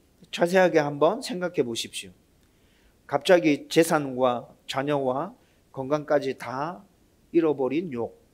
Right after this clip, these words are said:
그리고 사울에게 십 년 동안 쫓기고 아들들의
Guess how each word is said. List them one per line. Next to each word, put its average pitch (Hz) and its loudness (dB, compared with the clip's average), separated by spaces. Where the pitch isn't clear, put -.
그리고 127 -6
사울에게 143 0
십 165 -6
년 160 -4
동안 127 -6
쫓기고 143 -4
아들들의 143 2